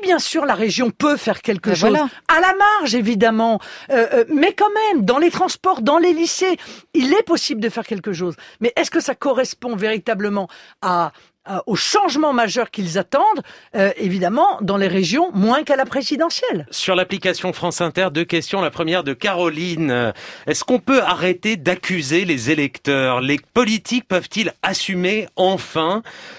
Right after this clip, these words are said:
Speaker 3: que, euh, leur responsabilité dans l'abstention, c'est usant cette mauvaise foi. Julien, Madame Le Pen utilise les mêmes arguments que les autres partis lorsqu'ils perdaient les élections. Est-ce l'étape ultime de la dédiabolisation ?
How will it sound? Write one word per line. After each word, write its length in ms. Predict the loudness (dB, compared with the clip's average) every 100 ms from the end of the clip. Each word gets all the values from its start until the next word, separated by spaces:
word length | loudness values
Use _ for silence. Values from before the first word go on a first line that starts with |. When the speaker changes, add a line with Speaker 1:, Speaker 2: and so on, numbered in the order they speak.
| -20 _
Speaker 3:
que, 520 | 2 4 2 2 0 0
euh, 600 | 0 2 2 0 -2 -4 -6 -4
leur 320 | 0 2 2 0
responsabilité 840 | 0 0 -2 0 0 0 0 2
dans 140 | 2
l'abstention, 800 | 0 0 -2 -4 -4 -2 -2 0
c'est 460 | 0 -2 -2 -4 -4
usant 640 | 0 2 2 0 0 0 -2
cette 300 | -4 -4 -2
mauvaise 360 | 0 0 -2
foi. 360 | -4 -4 -2 -4 -10 -12
Julien, 440 | -6 -4 0 2 2
Madame 300 | 2 2 4
Le 120 | 2
Pen 320 | 2 2 2
utilise 480 | -2 -4 -2 -2 0
les 80 | 0
mêmes 180 | 0 0
arguments 400 | -2 -2 -2 -2
que 100 | -2
les 140 | -4 -2
autres 240 | -4 -4
partis 480 | -4 -6 -4 -4 -4 -8 -10
lorsqu'ils 400 | -4 -4 -4 -6
perdaient 340 | -2 -2 0 0
les 220 | 0 -2
élections. 520 | -2 -4 -4 -2 -2 -4 -8 -2
Est-ce 320 | 0 0 -2
l'étape 400 | -2 -2 -6 -4
ultime 500 | -6 -6 -10 -10 -6
de 80 | -4
la 140 | -4
dédiabolisation ? 1200 | -2 -2 0 0 0 -2 -2 -4 -4 -6 -6 -8